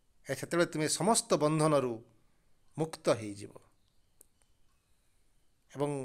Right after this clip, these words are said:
ଏ ଜଗତ ସହିତ, ଏଇ ପରମଙ୍କ ସହିତ, ସେ ଅମୃତ ସହିତ ତୁମେ ଏକ ହେଇ ଉଠିବ। ଏଇ ସମ୍ପର୍କରେ ସୁନ୍ଦର ଭାବରେ ତାଙ୍କର ଏଇ ବର୍ଣ୍ଣନା। ଆଉ ବର୍ତ୍ତମାନ ଆମେ ଯେଉଁମାନେ ଅଛେ, ଏଇ ତାଙ୍କର ଏଇ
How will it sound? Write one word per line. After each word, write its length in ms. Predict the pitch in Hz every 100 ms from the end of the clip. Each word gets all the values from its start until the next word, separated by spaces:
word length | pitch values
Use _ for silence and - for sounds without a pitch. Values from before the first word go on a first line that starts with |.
| 123 -
ଏ 80 | 127
ଜଗତ 360 | 135 156 196 202
ସହିତ, 340 | - 147 139 - -
ଏଇ 240 | 147 147 139 135 - -
ପରମଙ୍କ 440 | 147 190 226 214 165
ସହିତ, 320 | - 139 139
ସେ 120 | 135 135
ଅମୃତ 340 | 131 170 214 196
ସହିତ 380 | - 123 120 117 117 - - -
ତୁମେ 160 | 127 131
ଏକ 340 | 143 165 180
ହେଇ 220 | 131 98 110
ଉଠିବ। 320 | 107 - - - _ - _ _ _ _ _
ଏଇ 140 | 175
ସମ୍ପର୍କରେ 600 | 175 170 147 156 156 143 131 - _ _ -
ସୁନ୍ଦର 380 | - 151 156 147
ଭାବରେ 240 | 139 143
ତାଙ୍କର 320 | 143 139 143
ଏଇ 80 | 139
ବର୍ଣ୍ଣନା। 460 | 135 139 147 160 190 226 _ _ _ _ _ _ _ _ _ -
ଆଉ 140 | 131 127
ବର୍ତ୍ତମାନ 400 | 135 135 160 156
ଆମେ 240 | 143 147 135 120 - _ - _ _ _ _ _ _ _ 127
ଯେଉଁମାନେ 320 | 143 147 143
ଅଛେ, 340 | 139 139 175 202 226 - _ _ _ _ _ _ -
ଏଇ 240 | 185 220 220 214 -
ତାଙ୍କର 340 | 156 156 165
ଏଇ 220 | 160 151